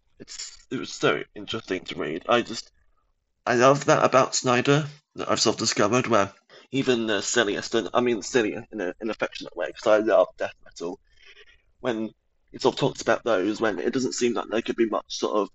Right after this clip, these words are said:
emotional or thematic value, and he's like, "Oh, death metal is about this, and metal is about that," and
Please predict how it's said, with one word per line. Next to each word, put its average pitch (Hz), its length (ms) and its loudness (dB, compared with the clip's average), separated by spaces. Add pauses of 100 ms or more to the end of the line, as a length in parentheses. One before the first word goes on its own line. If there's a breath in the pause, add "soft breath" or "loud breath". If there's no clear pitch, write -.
emotional 101 760 -4 (460)
or 101 240 -4
thematic 107 400 -4
value, 92 380 2
and 101 120 -2
he's 95 120 -2
like, 104 160 0
"Oh, 107 220 6
death 113 240 0
metal 98 280 -4
is 82 80 -10
about 104 260 0
this, 107 320 -6
and 98 140 -8
metal - 280 -10
is - 100 -20
about - 280 -8
that," 95 240 -4
and 104 120 -4